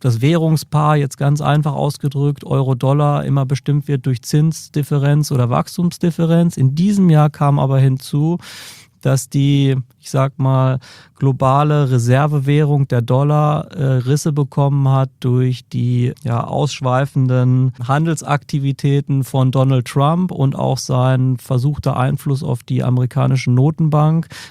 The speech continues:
dass hier das Vertrauen in den Dollar Risse bekommen hat, sodass wir hier diese Abwertung gesehen haben. Aber wie du ansprichst, äh, muss man auch ein bisschen differenzieren.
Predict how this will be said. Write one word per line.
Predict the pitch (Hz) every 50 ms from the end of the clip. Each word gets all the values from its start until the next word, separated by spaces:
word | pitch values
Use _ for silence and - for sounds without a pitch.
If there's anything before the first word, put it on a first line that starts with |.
| -
dass | - 135 120 -
hier | - 151 151
das | 147 143 131
Vertrauen | - - 131 120 - - 131 131 135 139 147 143 -
in | - 135
den | 135 131 123
Dollar | 120 131 131 139 139 135 135 127 120
Risse | 139 175 - 202
bekommen | 180 185 175 - - 170 165 160 165 165 160
hat, | 160 160 160 - - - - - - - _ _
sodass | - - 120 135 135 - 139
wir | 131
hier | 135 143 131
diese | 143 131 135 131
Abwertung | - 131 131 - - 123 120 113 113 - 117 104 101 101 - _ _ _
gesehen | - 120 107 110 117 135 139 135 117
haben. | 113 107 104 107 - 110 113 - - - - - - - -
Aber | - 123 127 139 135 127
wie | 147 139
du | 143 139
ansprichst, | - - 151 165 175 - - - 156 165 165 165 160 - - - - - - - - - - -
äh, | - 190 139 139 139
muss | 135 143 151 143 -
man | 147 143 -
auch | - 143 151
ein | 160 143
bisschen | 147 156 147 - 156 151 143
differenzieren. | 151 156 143 - 156 139 147 143 139 - - - 156 156 165 170 175 180 202